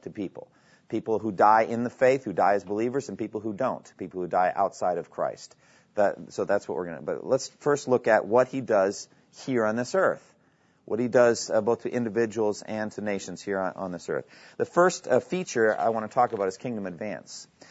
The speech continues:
Actually, I, I, I thought about this. So many of the quotes, uh, come from Matthew, uh, twenty-four. So let's just read through. I wanna read the first fourteen verses of Matthew twenty-four,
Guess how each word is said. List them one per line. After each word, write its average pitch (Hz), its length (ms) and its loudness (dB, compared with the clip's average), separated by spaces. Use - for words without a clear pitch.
Actually, 160 480 0
I, 73 60 -6
I, 110 140 -4
I 110 40 0
thought 139 260 4
about 107 180 2
this. 101 140 -4
So 165 180 -4
many 175 140 -2
of 127 60 -2
the 110 60 -2
quotes, - 440 2
uh, 110 140 4
come 110 220 -6
from 101 160 -10
Matthew, 98 440 -6
uh, 73 140 -6
twenty-four. 90 500 -8
So - 120 -12
let's 151 180 -4
just 143 180 -10
read 127 260 -2
through. 117 140 2
I - 20 4
wanna 113 160 0
read 131 120 -2
the 117 60 -2
first 131 280 -4
fourteen 123 360 -4
verses 101 320 -4
of 92 80 -8
Matthew 98 300 -8
twenty-four, 87 540 -8